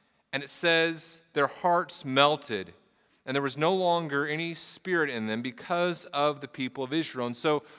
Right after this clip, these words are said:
what's happening here? What's happening here is the thing that Rahab said would happen and, and had happened already for the people of Jericho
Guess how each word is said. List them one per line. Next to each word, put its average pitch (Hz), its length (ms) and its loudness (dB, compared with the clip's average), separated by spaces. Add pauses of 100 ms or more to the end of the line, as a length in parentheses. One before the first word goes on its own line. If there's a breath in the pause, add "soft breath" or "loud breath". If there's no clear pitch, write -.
what's 190 240 0
happening 160 480 -2
here? 110 240 -4 (200 loud breath)
What's 180 200 0
happening 139 560 -2
here 139 240 -2
is 131 80 -2
the 139 80 -6
thing 175 220 -2
that 143 120 -2
Rahab 156 480 2
said 185 360 0
would 143 140 -2
happen 123 440 -2
and, 123 140 -4
and 117 120 -6
had 127 220 0
happened 147 300 0
already 131 260 2
for 135 100 -12
the 123 60 -16
people 131 200 -8
of 110 60 -10
Jericho 151 540 2